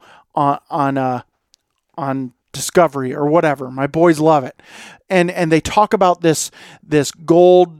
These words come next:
uh, what do you call it? It's like a, like a vein, a gold vein. This is the gold vein running through Ephesians. This is the gold vein. The gospel is the gold vein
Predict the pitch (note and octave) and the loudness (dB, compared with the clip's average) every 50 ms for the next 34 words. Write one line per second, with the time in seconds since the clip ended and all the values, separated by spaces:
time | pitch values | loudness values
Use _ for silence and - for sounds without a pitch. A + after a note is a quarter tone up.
0 | D3 _ - F3 E3+ D#3+ D3+ D3 D3+ D#3+ D#3+ F#3 F3 D#3+ C#3+ C3 - - C#3+ C3 | _ _ -14 -10 -10 -8 -8 -8 -8 -2 0 2 2 2 0 -2 -4 -4 -4 -4
1 | A#2+ A#2 B2 B2+ E3 - - G3+ F#3+ - D3+ D3 C#3+ C3 - _ _ _ _ - | -4 -6 -10 -14 -14 -6 -4 -4 -2 0 0 0 0 0 -2 _ _ _ _ -20
2 | - - - _ _ _ - - - D#3+ C#3+ - C3 B2+ B2 - - _ - D3+ | -20 -20 -20 _ _ _ -10 -4 -4 -4 -2 -4 -4 -6 -6 -8 -12 _ -20 -18
3 | C#3+ C#3 F3 F#3+ F#3 E3+ D3 B2 B2 B2+ C3 - F#3 G3 G3 F#3+ F3+ D3+ D3 D3+ | -4 0 0 2 2 0 -4 -6 -8 -10 -2 2 4 4 6 4 2 2 -2 -4
4 | C3+ A#2 B2 A#2+ _ _ - - - - _ _ _ D#3+ G3+ C4 B3 - - C#4 | -4 -4 -8 -12 _ _ -20 -20 -20 -20 _ _ _ 2 2 2 2 0 -2 -2
5 | C4 A3 G3 G3+ A#3 G3 F#3+ G3 G#3 G#3+ A3 G#3+ A#3 G#3 F3+ E3 F3+ F3+ E3+ E3 | -2 -2 -2 -4 -4 -4 0 4 6 6 8 6 6 4 0 0 0 2 2 2
6 | D#3 D#3+ D#3+ E3 F3 F3+ G3 G#3 G#3 G#3 G3 - - G3+ G#3 G3 F3+ - - G3 | 0 2 2 4 4 4 4 2 0 0 -2 -4 -4 2 2 2 2 2 0 -4
7 | G3+ G3+ F#3+ D#3+ C#3+ B2+ - - - - - - - _ _ _ _ _ _ _ | -4 -4 -4 -4 -6 -8 -8 -10 -12 -14 -16 -16 -18 _ _ _ _ _ _ _
8 | _ _ - A3 C4 - - D4+ D4 B3+ A3 B3 A3+ G3 B3 B3 C4 C4 C4 A3 | _ _ 2 2 2 4 2 2 0 0 0 -6 -6 2 4 6 8 8 6 4
9 | G3+ F#3+ G#3 F#3+ E3 D#3 D3+ D3+ D3 - - A3+ A#3 B3+ B3 - - - B3+ A#3 | 2 2 2 2 2 2 0 -2 -2 2 2 4 4 4 2 0 -2 -2 2 4
10 | G#3+ G#3 F#3 E3 E3+ F3+ E3 D3+ - A3 A#3 B3 B3+ C4 G#3 F#3+ F3+ G#3 G#3+ G3+ | 4 4 2 0 -4 -6 -4 0 4 6 6 6 6 4 0 0 2 2 2 2
11 | F#3+ F3+ F3 | 2 0 -2